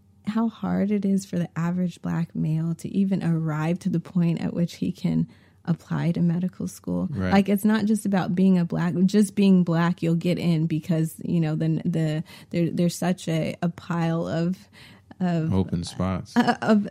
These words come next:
Speaker 1: not just open spots, but, like, of gratuity or, or, um, of philanthropy,
Speaker 2: And
Speaker 1: of these
Speaker 2: generosity.
Speaker 1: Yeah, and generosity, that all we want is to get you guys in. It's not based on merit. You just need to be black. And so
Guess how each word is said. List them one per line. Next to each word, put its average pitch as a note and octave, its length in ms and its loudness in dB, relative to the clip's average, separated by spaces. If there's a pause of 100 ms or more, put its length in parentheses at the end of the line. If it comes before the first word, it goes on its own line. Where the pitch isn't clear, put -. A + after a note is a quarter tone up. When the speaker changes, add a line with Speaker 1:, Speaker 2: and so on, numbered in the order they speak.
Speaker 1:
not A#3+ 240 -2
just A#3 240 2
open A3 340 4
spots, G#3 480 -2
but, F#3+ 240 2
like, F3+ 380 0 (280)
of E3+ 280 0 (180)
gratuity A3 1000 6
or, F3+ 320 2
or, F3 420 0
um, F3 520 -2 (840)
of F3 400 2 (120)
philanthropy, F3+ 1500 0
Speaker 2:
And - 80 -4
Speaker 1:
of - 80 -2
these - 120 2
Speaker 2:
generosity. F3+ 580 0
Speaker 1:
Yeah, F#3+ 240 4
and F3 120 4
generosity, F3+ 800 0
that E3 240 -2
all G#3 260 2
we G#3 200 2
want G3+ 340 2
is E3+ 320 0 (280)
to F#3 100 2
get F3+ 240 2
you F3+ 180 2
guys E3 340 0
in. E3 240 -4
It's - 200 -4
not F#3 220 -2
based F#3 280 2
on E3 180 0
merit. D#3+ 280 -2
You F3 100 0
just E3+ 200 -2
need E3+ 120 -2
to D#3+ 80 0
be D#3+ 140 -2
black. D#3+ 380 -6
And E3 160 0
so F3+ 280 -2